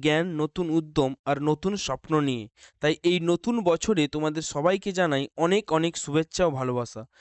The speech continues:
এই বছরটা যেন তোমাদের পড়াশোনার লক্ষ্য আর সাফল্যে ভরে ওঠে। চলো প্রতিদিন একটু একটু করে এগিয়ে যাই জানার পথে,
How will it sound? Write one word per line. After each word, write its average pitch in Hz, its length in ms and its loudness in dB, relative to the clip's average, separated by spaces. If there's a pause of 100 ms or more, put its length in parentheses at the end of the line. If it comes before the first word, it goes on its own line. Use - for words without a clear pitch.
(300)
এই 156 180 4
বছরটা 220 480 2
যেন 214 120 2 (140)
তোমাদের 185 300 2 (120)
পড়াশোনার 190 520 2 (120)
লক্ষ্য - 300 -2 (120)
আর 151 60 0 (100)
সাফল্যে 180 520 2
ভরে 139 160 4 (100)
ওঠে। 120 180 -8 (420)
চলো 196 220 4 (140)
প্রতিদিন 226 380 0 (200)
একটু - 280 -4
একটু - 220 -6
করে 208 220 4
এগিয়ে 185 260 2
যাই 139 160 4 (120)
জানার 175 300 2 (100)
পথে, 190 240 -2